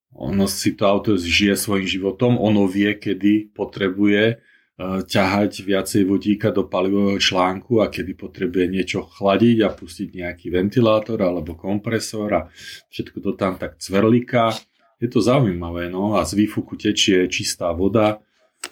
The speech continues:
a je tam to známe tlačítko H dva O, ktorým môžeš tú vodu vypustiť mimo garáže, aby si si ju nezasvinil a podobne.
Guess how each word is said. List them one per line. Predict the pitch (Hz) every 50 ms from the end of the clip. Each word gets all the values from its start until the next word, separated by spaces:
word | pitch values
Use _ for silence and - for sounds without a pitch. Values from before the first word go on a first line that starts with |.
| - _
a | 87 90
je | 90 87
tam | - 95 95
to | 92 - 95 92 87
známe | 87 95 95 95 95 95 95 87
tlačítko | - - 95 92 - - 101 - - - 98 82
H | 85 92 92 92 90
dva | 90 92 90 90 95
O, | 98 101 98
ktorým | - - 98 92 90 92 90 90
môžeš | 90 92 92 87 92 95 87 - - - - _ - - - - - _
tú | _ - 92 90 87
vodu | 95 98 95 90 98 95 92 90 87 - _ _ _ _ _ _ _ _ _ _ _ _ - 90
vypustiť | 104 113 104 - 117 110 101 - - - 113 104 101 101 - - - - _
mimo | 98 104 107 104 95 92
garáže, | 92 104 98 101 104 101 101 101 95 104 107
aby | 101 92 - 98 92
si | - - 92
si | - - - 104
ju | 95
nezasvinil | 95 101 92 98 104 95 - - - 101 92 98 98 95 90
a | 85
podobne. | - 101 92 92 107 101 92 101 104 101 101 104 104 _